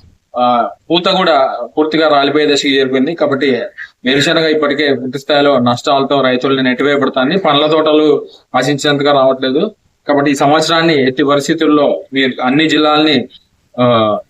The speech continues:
రైతుల కోసము లేదంటే రైతులకు సహాయం చేయాలనే ఉద్దేశంతో కరువు మండలాలుగా ప్రకటిస్తే తప్ప దానికి ఇన్సూరెన్స్, ఇన్‌పుట్ సబ్సిడీలు లేదంటే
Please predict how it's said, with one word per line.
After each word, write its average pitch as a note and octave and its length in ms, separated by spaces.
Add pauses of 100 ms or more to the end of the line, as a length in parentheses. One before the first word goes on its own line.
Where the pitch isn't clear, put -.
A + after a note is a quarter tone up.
(120)
రైతుల D3 360
కోసము D#3+ 420
లేదంటే D3+ 260
రైతులకు D3+ 380
సహాయం D#3 380
చేయాలనే D#3 240
ఉద్దేశంతో C#3+ 520
కరువు C#3+ 280
మండలాలుగా D3 300
ప్రకటిస్తే C#3+ 420
తప్ప D3+ 260 (600)
దానికి C#3 360
ఇన్సూరెన్స్, D#3 420
ఇన్‌పుట్ D#3 320
సబ్సిడీలు D3+ 540
లేదంటే C#3 520